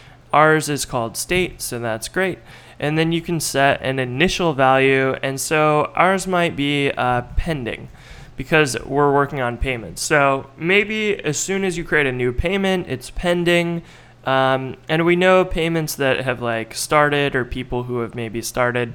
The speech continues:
but they not, they haven't necessarily, um,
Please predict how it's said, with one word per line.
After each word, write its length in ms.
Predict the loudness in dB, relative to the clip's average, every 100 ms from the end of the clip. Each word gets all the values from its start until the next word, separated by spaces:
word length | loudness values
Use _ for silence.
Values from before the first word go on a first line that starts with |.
| -4
but 380 | 4 6 6 0 -14 -20 -18 -4
they 140 | 0
not, 480 | 4 6 4 -2 -2
they 120 | 4
haven't 260 | 4 4 4
necessarily, 960 | 2 2 -2 2 4 4 4 4 2 -6 -20 -20 -14
um, 640 | -6 -2 -2 -4 -6 -10